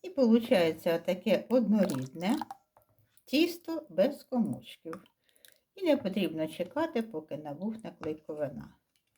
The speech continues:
Можна сміливо вже пекти або смажити млинчики. Сковорідку змащую олією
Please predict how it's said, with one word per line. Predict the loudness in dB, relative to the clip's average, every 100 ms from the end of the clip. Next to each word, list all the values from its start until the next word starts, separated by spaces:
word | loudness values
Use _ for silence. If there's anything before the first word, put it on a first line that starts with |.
| _ _ _ _ _ _ _ _ _ _ _ _ _ _ _
Можна | 0 0 -2 -6 -6 -10 -20
сміливо | _ -6 -4 0 2 2 2 -6 _ -14
вже | -14 -8 -4 -4 -6 -16 _ _ _ _ _ _ _ _ _ -20 _ _ _ _ _ _ _ _ _ -8
пекти | -8 -10 -4 -2 -2 -6 _ _ _ _ _ -16
або | -12 -10
смажити | -10 -6 -6 -4 -6 -8
млинчики. | -10 -8 -8 -10 -12 -20 -18 -16 -16 -18 _ _ _ _ _ _ _ _ _ _ _ _ _ _ _ _ _ _ -18 -16 -14 -14 -16 -16 -18 -16 -16 -16 -16 -16 -16 -16 -16
Сковорідку | -14 -2 0 4 4 4 -2 -8 -6
змащую | -6 -6 -6 -6 -4 0
олією | 4 4 4 -2 -4 -2 -4